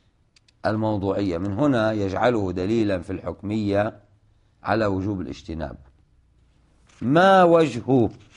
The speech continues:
اختصاصه بالحكمية؟ يقول: وجهه قوله صلى الله عليه وآله الأمو-، أو قوله في مقام التقسيم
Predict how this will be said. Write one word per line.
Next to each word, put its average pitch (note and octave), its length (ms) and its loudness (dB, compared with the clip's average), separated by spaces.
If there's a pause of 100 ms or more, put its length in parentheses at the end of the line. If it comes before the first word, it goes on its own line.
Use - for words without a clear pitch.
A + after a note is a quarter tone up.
(560)
اختصاصه C#3 840 2
بالحكمية؟ G#2 880 -2 (1600)
يقول: A2+ 340 -2
وجهه G#2+ 720 -2 (880)
قوله G#2+ 480 0
صلى G2 280 -6
الله G#2+ 200 -2
عليه F2+ 300 -2
وآله E2 440 -6 (840)
الأمو-، F#2+ 920 -6 (480)
أو E2+ 120 -4
قوله A2+ 520 0
في F2 160 -8
مقام A2 440 -2
التقسيم A#2 880 -6